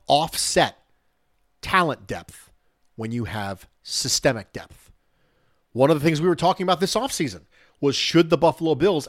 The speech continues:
add a safety to the room to take over for Micah Hyde and Jordan Poyer? Well, if you're looking for a future starter in that spot, then the answer is maybe. If you were trying to do it so that the Buffalo Bills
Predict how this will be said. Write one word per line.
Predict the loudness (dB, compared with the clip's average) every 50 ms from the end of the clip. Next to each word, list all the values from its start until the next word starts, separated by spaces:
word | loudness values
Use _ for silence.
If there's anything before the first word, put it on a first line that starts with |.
| -8 -6
add | -2 0 2 2 2 0 -2 -4 -8
a | -8
safety | -4 -4 0 2 2 2 2 0 -8 -18 -18 -20 _ _ _ _ _ _ _ _ _ _ _ _ _ -6
to | -2 0
the | 0 2
room | 4 4 2 2 0 -6 -12 _ _ _ _ -14
to | -6 -2
take | -2 0 2
over | 2 0 0 -2 -6
for | -6 -6
Micah | -4 -4 -6 -4 -4 -4
Hyde | -4 -4 -4 -6 -8 -12 _ _ _ _ -16
and | -12 -10
Jordan | -6 -6 -6 -6 -6
Poyer? | -6 -6 -6 -6 -8 -14 _ _ _ _ _ _ _ _ _ _ 0
Well, | 2 2
if | 2 0 0 0 0
you're | 0 0
looking | 0 0 0 -2 -2 0 0 -2 -2 -2
for | -6 -2 -2 -2
a | -2
future | -2 -2 -4 -4 -4 -4 -4 -4
starter | -4 -2 2 2 2 4 2 0 -2 -6 -6 -8 -8
in | -6 -4
that | -4 -4 -6
spot, | -6 -6 -2 -2 -2 -2 -2 -6 _ _ _ _ _ _ _ _ _
then | -4 -2
the | -2 -2 -2
answer | -2 -2 -4
is | -4 -2
maybe. | 0 0 0 0 -2 -6 -14 _ _ _ _ _ _ _ _ _ _ _ _ _ _ _
If | 0 0 2
you | 2 2
were | 0 0 -2
trying | -2 -4 -4 -2 0 0 0 -2 -4
to | -4 -4 -4 -4
do | -4 0 2 4 6 6
it | 6 4 2 -2 _ _ _ _
so | -4 0 2 2 4
that | 4 4 2 2 0
the | -2
Buffalo | 2 2 2 2 2 0 0 2 2 2
Bills | 4 8 8 8 8 8 6 2 0 -2 -2 -2 -2 -4